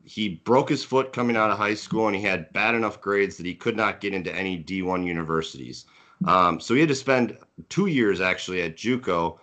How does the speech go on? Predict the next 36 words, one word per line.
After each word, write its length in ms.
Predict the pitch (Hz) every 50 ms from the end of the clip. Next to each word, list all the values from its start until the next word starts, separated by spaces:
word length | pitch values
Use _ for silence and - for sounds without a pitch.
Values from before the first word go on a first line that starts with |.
| _ _ _ _
uh, 180 | - 85 90 90
because 220 | 87 87 95 87
the 80 | 85 85
juco 400 | 78 117 147 156 - 123 113 101
school 280 | - - - 107 104
he 120 | 98 98 92
transferred 640 | - - 101 98 95 90 - - - 95 90 82 -
to 360 | - 95 95 92 95 92 87
was 460 | 80 76 85 90 87 78 78 - - _ _ -
basically 420 | - 107 113 110 - - 92 92 90
loaded 340 | 82 87 95 98 101 98 85
with 220 | 85 85 - -
running 240 | 95 101 107 104 98
back 260 | 87 90 85 82 -
talent. 300 | - 92 90 87 87 87
He 80 | 82 80
couldn't 240 | - 98 92 90
get 140 | 78 90 87
onto 200 | 85 85 82 80
the 60 | 76
field 380 | - - - 107 110 107 98 78
right 180 | 78 76 73 71
away. 320 | 69 67 64 64 64 65 _ _ - - - _ -
Um, 380 | - 90 92 90 87 85 82 80
when 120 | 92 104
he 80 | 107 101
transferred 520 | 95 - 120 127 147 151 - - 139 127 110
to 60 | 117
Oklahoma, 680 | 113 117 117 117 - 107 98 101 104 107 110 117 120
the 120 | 110 98 90
running 280 | 87 92 98 104 104
back 260 | 101 98 98 92 - -
room 140 | 95 92
was 140 | 92 87 80
very 320 | 78 76 90 90 90 87 80
crowded. 640 | - - - 92 92 98 104 113 120 123 123 123